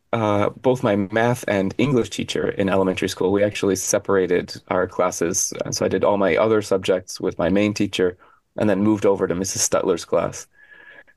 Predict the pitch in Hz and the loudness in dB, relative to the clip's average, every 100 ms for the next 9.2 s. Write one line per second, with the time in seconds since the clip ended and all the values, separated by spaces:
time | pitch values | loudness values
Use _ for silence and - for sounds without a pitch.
0 | _ 120 107 101 98 95 - - _ _ | _ -2 0 0 0 -4 -8 -18 _ _
1 | _ _ _ _ _ _ - 131 202 202 | _ _ _ _ _ _ -2 2 4 4
2 | 156 139 120 110 107 110 104 107 - 117 | 4 2 0 0 0 -2 0 0 0 0
3 | 110 113 113 82 92 113 90 92 95 95 | 2 2 2 2 2 2 2 -2 -2 -2
4 | 104 98 - - 87 90 90 90 95 95 | 0 -2 -2 -2 0 0 -2 -2 0 0
5 | 85 71 - - - - - 87 101 143 | 0 -2 -6 -18 -12 -4 0 0 2 2
6 | 143 - 104 95 90 - _ _ _ _ | 2 2 4 4 2 -4 _ _ _ _
7 | - 95 92 95 90 95 - 80 87 92 | -4 -2 -2 -2 0 0 0 0 0 0
8 | 95 104 98 98 95 92 90 90 90 101 | 0 0 0 0 0 0 0 2 2 2
9 | 90 | 2